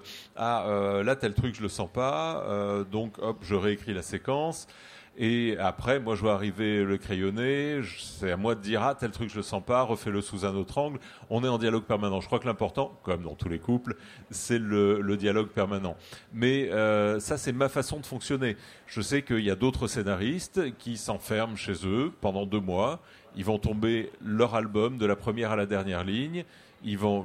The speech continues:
c'est le cas de, de Jean Van Damme, par exemple. Jean, euh, écrit, enfin, écrivait, et maintenant il a arrêté, mais son Torgal ou son treize en entier. Il envoyait le scénario par la poste au dessinateur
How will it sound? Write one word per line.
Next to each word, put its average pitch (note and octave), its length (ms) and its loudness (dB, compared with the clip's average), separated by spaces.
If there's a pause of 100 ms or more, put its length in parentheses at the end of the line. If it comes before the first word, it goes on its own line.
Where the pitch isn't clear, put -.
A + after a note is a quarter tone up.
(100)
c'est - 160 -10
le F2 60 -14
cas G2 180 2
de, E2+ 640 -2
de F2 140 -2
Jean F2+ 160 -2
Van E2+ 140 -4
Damme, D3 300 -2
par F2+ 160 -4
exemple. C3+ 500 -4 (360)
Jean, B2 540 0
euh, G2 280 2
écrit, A2+ 600 -2
enfin, - 180 -4
écrivait, F#2 420 -2
et G2+ 60 -2
maintenant F#2 260 -4
il F#2 140 0
a F2 80 2
arrêté, F#2+ 300 2
mais A2 120 0
son G#2 220 -2
Torgal F#2 640 -2 (260)
ou G2 80 -6
son A#2 200 -4
treize B2 520 -2 (360)
en A#2+ 140 0
entier. G#2+ 500 0 (420)
Il A#2+ 120 2
envoyait C3 320 4
le B2 80 2
scénario A#2 520 0
par B2+ 160 0
la A2+ 100 4
poste A2 500 0
au C3+ 80 2
dessinateur G#2+ 840 -2